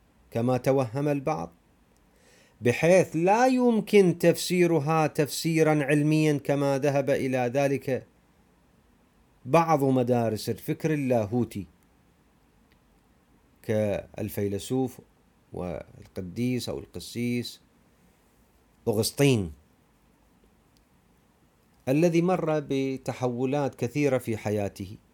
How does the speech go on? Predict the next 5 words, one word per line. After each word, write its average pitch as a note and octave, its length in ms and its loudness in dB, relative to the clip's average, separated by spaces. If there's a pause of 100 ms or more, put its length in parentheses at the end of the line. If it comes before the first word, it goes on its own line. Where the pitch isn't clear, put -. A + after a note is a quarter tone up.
(760)
حتى B2 300 -4
أنه G2 420 -6
كتب A#2+ 360 -8
في B2 380 -8 (1700)
التأريخ، G2+ 800 -4